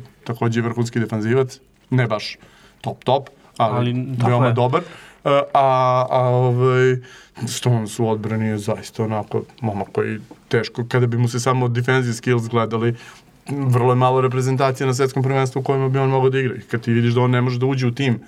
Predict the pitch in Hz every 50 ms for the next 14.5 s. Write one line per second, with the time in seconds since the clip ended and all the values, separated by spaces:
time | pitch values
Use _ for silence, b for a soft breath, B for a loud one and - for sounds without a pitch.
0 | B B B B B B B - 131 127 123 123 139 127 - 123 - - 120 117
1 | - 127 139 143 - - B B B B B B B _ _ - - 131 123 117
2 | 123 127 123 123 120 117 120 - 131 123 123 123 120 120 B B B B B B
3 | B B B - 151 - 135 123 - 120 123 139 135 131 120 131 127 123 123 123
4 | - 127 123 123 123 123 123 123 - 131 127 123 131 127 123 120 117 127 135 135
5 | 127 139 131 117 131 123 - 127 123 123 - - 135 127 120 113 120 120 120 123
6 | 120 - - 123 117 117 117 110 - 123 117 120 117 120 120 117 120 120 - 127
7 | 123 123 120 - 135 123 117 117 120 120 123 123 120 127 123 123 123 117 110 110
8 | - 113 110 110 107 104 - - 123 117 117 B B B B B B B - -
9 | - 110 107 - 113 107 107 113 107 113 113 113 110 120 113 110 - - - -
10 | 117 117 - 120 117 113 117 117 117 117 - - 127 131 151 160 170 165 196 185
11 | - 196 180 139 151 175 165 160 139 131 143 143 160 160 139 131 - 120 117 -
12 | 127 127 123 160 139 - 123 120 - 120 117 120 113 113 117 117 117 113 - 117
13 | 110 - 120 117 117 120 117 117 123 123 127 123 123 127 127 127 123 117 113 113
14 | 110 101 107 101 - 120 113 113 - 135